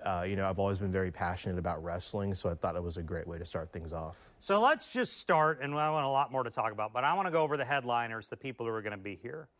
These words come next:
Speaker 2: Just let's go one at a time. Talk to me about some of them.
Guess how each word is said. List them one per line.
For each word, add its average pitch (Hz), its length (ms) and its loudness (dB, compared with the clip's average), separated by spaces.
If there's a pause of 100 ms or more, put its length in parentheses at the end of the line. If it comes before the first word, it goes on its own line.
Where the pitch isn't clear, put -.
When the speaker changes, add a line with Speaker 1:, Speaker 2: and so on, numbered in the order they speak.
(360)
Speaker 2:
Just 131 200 -8 (100)
let's 165 200 0
go 208 160 2
one 156 300 2
at 147 100 -4
a 139 60 -2
time. 110 400 -2
Talk 151 280 0
to 156 60 -4
me 139 100 -4
about 110 260 -4
some 95 180 -8
of 101 80 -14
them. 151 160 -16